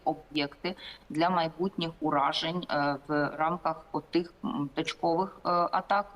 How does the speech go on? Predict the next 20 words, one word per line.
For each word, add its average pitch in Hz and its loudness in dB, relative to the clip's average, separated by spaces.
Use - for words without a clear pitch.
е, - -12
балістикою. 190 0
Е, 156 4
до 151 -2
прикладу, 156 0
така, 151 0
як, 143 0
е, - -8
вчорашня 147 0
атака 131 0
по - -6
Миколаєву. 160 0
І 202 2
таких 190 0
атак, 180 2
які 160 0
вони 160 -2
планують 160 -2
по - 0
енергооб'єктах. 147 -2